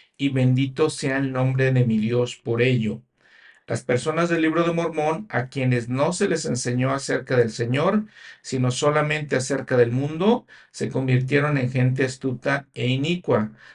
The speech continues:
Véase Mosía veinticuatro, cinco y siete. No todas las verdades tienen el mismo valor. Las de salvación son las de mayor valor, y estas son las que los padres enseñaron con claridad,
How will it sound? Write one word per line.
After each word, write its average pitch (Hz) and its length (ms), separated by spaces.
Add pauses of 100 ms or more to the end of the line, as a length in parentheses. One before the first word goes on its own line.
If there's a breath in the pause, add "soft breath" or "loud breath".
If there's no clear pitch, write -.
(120)
Véase 123 500
Mosía 123 460
veinticuatro, 120 640
cinco 113 380
y 113 40
siete. 113 520 (640 loud breath)
No 156 180
todas 202 240
las 185 140
verdades 147 520
tienen 139 340
el 131 60
mismo 131 280
valor. 143 480 (420 soft breath)
Las 120 240
de 120 80
salvación 143 960
son 123 300
las 123 160
de 123 80
mayor 123 420
valor, 113 380 (420 loud breath)
y 135 140
estas 147 260
son 151 180
las 147 200
que 135 80
los 120 180
padres 165 640
enseñaron 131 640
con 123 180
claridad, 117 640